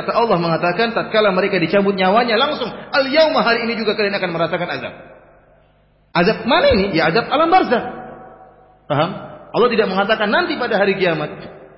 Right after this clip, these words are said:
Tapi Allah mengatakan saat ini juga, hari ini juga, setelah nyawa dicabut,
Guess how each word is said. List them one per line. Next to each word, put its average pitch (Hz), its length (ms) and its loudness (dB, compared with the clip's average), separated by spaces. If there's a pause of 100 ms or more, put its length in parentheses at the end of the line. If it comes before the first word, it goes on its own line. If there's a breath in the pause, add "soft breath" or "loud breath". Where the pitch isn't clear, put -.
(200)
Tapi 180 180 0
Allah 233 220 2
mengatakan 208 480 0
saat 269 400 2
ini 269 240 0
juga, 226 320 4
hari 302 420 4
ini 294 140 0
juga, 330 640 0
setelah 240 320 2
nyawa 294 240 4
dicabut, 311 400 2